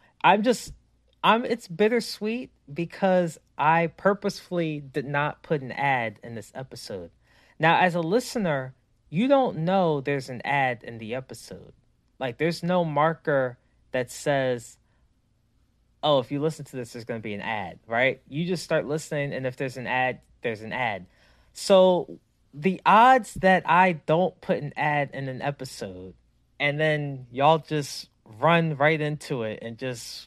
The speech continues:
completely, I'm sitting here like, "Man, I wonder if I should have,"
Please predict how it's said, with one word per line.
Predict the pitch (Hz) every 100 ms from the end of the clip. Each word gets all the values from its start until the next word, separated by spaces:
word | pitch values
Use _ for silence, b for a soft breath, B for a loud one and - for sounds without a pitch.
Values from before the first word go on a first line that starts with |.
| _
completely, | 135 113 185 170 165 143 b b -
I'm | 208 233
sitting | - -
here | 165 185
like, | 165 156 -
"Man, | 156 170 180 175 175 175 170
I | 202 226
wonder | 185 160 165 156 147 143 143
if | 139 143
I | 147
should | - 156 135
have," | 135 131 131 131